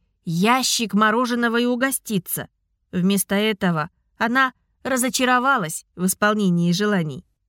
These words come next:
Загадали желание? Надо проявить внимание. Шансы появятся,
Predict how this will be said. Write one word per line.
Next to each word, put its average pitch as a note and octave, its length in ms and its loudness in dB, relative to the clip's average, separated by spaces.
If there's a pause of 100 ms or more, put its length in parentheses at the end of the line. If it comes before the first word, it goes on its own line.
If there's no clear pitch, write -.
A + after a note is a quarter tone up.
(420)
Загадали A#3 560 2
желание? F#3 640 2 (360)
Надо B3 500 2
проявить G3 840 0 (220)
внимание. F3+ 880 4 (380)
Шансы F4 540 0
появятся, B3+ 920 -2